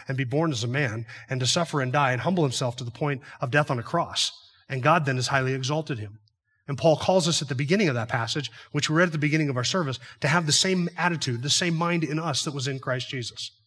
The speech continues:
So we are to have this type of reverential, submissive attitude. And so nobody took Jesus' life from him. He laid it down on his own accord. And what described him is this reverential submission to the will of the Father.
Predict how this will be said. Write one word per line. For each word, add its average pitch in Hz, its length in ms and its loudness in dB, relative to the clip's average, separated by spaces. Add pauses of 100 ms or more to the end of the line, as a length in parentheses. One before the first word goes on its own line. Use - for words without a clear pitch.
(340)
So - 120 0
we 180 220 6
are 214 60 8
to 214 100 2
have 165 300 2
this 143 120 2
type 151 220 2
of 127 140 -2
reverential, 147 520 0
submissive 127 560 -4 (440)
attitude. 113 420 -4 (500)
And 135 80 -4
so 143 360 4 (280)
nobody 202 300 8
took 208 220 2
Jesus' 185 440 0
life 165 220 6
from 139 200 0
him. 139 120 2
He 135 60 0
laid 147 200 4
it 202 60 4
down 175 220 6
on 151 80 4
his 135 160 0
own 156 120 4
accord. 147 340 2
And 135 100 0
what 131 100 -4
described 165 480 6
him 196 240 2
is 139 240 -2
this 131 240 -2
reverential 170 800 4 (240)
submission 170 640 2
to 160 100 -2
the 143 120 0
will 156 200 2
of 180 80 2
the 185 80 -2
Father. 151 460 4